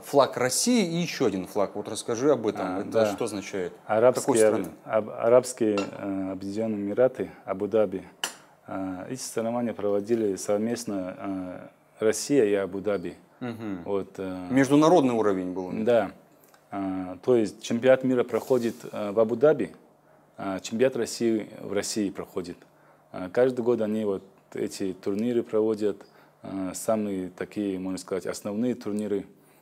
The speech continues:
Speaker 2: э, где собираются все джитсеры, э, мира, страны,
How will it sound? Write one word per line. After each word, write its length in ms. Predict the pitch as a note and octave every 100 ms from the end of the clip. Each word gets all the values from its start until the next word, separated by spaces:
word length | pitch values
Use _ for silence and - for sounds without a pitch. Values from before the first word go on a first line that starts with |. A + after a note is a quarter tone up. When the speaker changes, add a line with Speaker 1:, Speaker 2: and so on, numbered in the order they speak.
| _ _ -
Speaker 2:
э, 240 | F#2+ F2+
где 180 | F2+ F#2+
собираются 600 | - G2 G#2+ G#2+ F#2 G2
все 260 | - A#2 G#2
джитсеры, 560 | G#2 F#2+ G2 F#2+ F2+ - - _ _ -
э, 60 | F#2+
мира, 540 | F2+ G2 A#2+ A#2 G#2
страны, 640 | - - G2+ F#2+ A2 B2